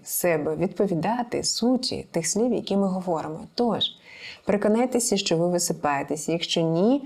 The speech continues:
щось придумайте. Вдень ляжте поспіть, відкладіть якусь роботу, але ви маєте відпочивати. Переконайтеся, що ви п'єте достатньо води. І, в принципі, ваш організм функціонує так, як потрібно. Можливо, чекап організму потрібно зробити.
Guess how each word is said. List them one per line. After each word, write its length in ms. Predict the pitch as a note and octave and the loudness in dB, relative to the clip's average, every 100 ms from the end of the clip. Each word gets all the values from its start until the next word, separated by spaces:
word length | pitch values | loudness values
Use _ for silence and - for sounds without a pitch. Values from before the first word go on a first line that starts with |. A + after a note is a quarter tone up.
| - - _ | -6 -20 _
щось 520 | - - A3 G#3 B3+ | -6 0 4 4 4
придумайте. 1080 | - - A3 G#3+ F#3 A3+ F#3 G#3 D#3+ C3+ D3+ | -2 -2 2 4 6 6 4 2 0 -4 -4
Вдень 560 | - F3 F#3 A#3+ A#3 G#3 | -2 2 4 6 6 4
ляжте 320 | F#3+ F#3+ - | 2 0 -2
поспіть, 440 | - F#3+ - F#3+ F#3+ | -2 -2 0 -2 -2
відкладіть 460 | G3+ A3+ G#3+ A#3 | -2 0 0 0
якусь 300 | A#3 A#3 - | -2 -2 -2
роботу, 460 | A#3 G3 G3 F#3 - | 0 0 0 0 -2
але 180 | - F#3+ | -2 0
ви 100 | F#3+ | -2
маєте 360 | F3 F3 G3 F3 | -4 -6 -10 -12
відпочивати. 680 | E3+ E3 - D#3 C#3+ - - - - - - - | -12 -8 -8 -8 -12 -14 -20 -16 -14 -12 -14 0
Переконайтеся, 800 | C4 C4+ A#3+ A3 G#3+ A#3 A3+ | 2 4 4 4 2 0 -2
що 220 | A3+ - E3 | -4 0 0
ви 120 | D#3+ | 0
п'єте 360 | E3 F3 F3+ | 0 0 2
достатньо 580 | G3+ A3 A3 G3+ G3 G3+ | 0 -2 -2 -2 0 0
води. 480 | G#3 G#3 G3+ D#3 C#3+ - - - - - | 0 0 -2 -4 -6 -12 -20 -18 -18 -2
І, 140 | G#3 G#3 | 2 2
в 80 | |
принципі, 760 | - G#3 B3 C#4+ - D#3+ D3+ D3 - | 2 4 6 6 4 0 0 0 0
ваш 260 | E3+ G3 | 0 2
організм 480 | F#3+ F#3 F#3 B3+ G#3+ | 0 2 2 2 2
функціонує 540 | F3+ F3+ F3 F#3+ A3+ A#3 | 0 -2 -2 -2 -2 -2
так, 220 | F#3+ F#3 | -4 -6
як 140 | G3 | -8
потрібно. 440 | - G3 E3 C#3+ D3 C#3+ - | -8 -6 -6 -8 -12 -12 -6
Можливо, 340 | F#3+ A#3 A#3+ | 0 2 2
чекап 400 | A3+ G3 G#3 G#3 | 0 -2 -2 -2
організму 500 | G3+ G3 D#3+ D#3+ D#3+ | -2 0 0 -2 -6
потрібно 440 | D#3 E3 D#3 D#3 | -6 -4 -4 -4
зробити. 540 | D3+ D#3 D3+ D3+ D#3+ | -8 -8 -8 -8 -10